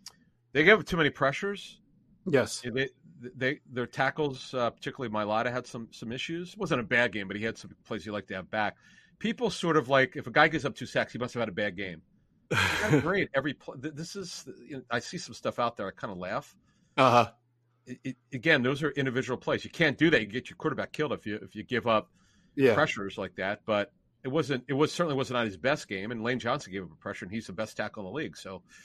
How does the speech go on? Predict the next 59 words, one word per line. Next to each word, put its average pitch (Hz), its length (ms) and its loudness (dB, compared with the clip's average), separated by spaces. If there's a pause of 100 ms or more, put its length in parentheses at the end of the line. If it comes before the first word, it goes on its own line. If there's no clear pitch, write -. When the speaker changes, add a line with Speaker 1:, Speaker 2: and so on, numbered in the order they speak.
Speaker 1:
they 180 80 -4
just 185 100 2
have 196 80 6
to 131 60 10
Speaker 2:
Right. 123 140 10
Speaker 1:
be - 40 2
better. 131 380 2
They, 117 240 0 (200)
Speaker 2:
Yeah. 127 140 6 (180)
Speaker 1:
and 156 80 4
Hurts 180 280 4
also 170 320 2
has 139 280 2
to 113 100 -12
see, 123 520 -2 (440)
he 151 100 0
missed 165 240 2
Nelson 143 300 0
on 123 80 -4
that 113 120 -2
creep 147 260 -6
blitz. 185 440 -8 (1040)
You 135 100 -12
gotta, 139 280 4
you 127 120 -4
gotta, 127 380 4
he 143 120 -2
just 147 160 -2
didn't 151 200 6
see - 180 0
him. 92 240 -2
Sometimes 143 480 -2
now 123 240 2 (100)
on 139 120 -4
a 117 40 -4
creep 151 280 -2
blitz, 117 220 -2
the 110 100 -8
corner 123 400 -4
may 120 160 0
hide 107 460 -4 (540)
behind 135 260 4
Speaker 2:
Mm-hmm. 180 160 4 (100)
Speaker 1:
the, - 60 -18 (100)
the 113 60 -8
D 113 200 -2
N, 131 240 0
but 113 160 -4
you 110 100 -4
gotta, 123 300 2
you 113 100 -8
gotta 113 160 -2
see, 120 240 -6 (180)
you 110 140 -12
gotta 110 140 -4
see 120 180 -8
that 98 180 -6
guy. 82 180 -16
So, 87 280 -14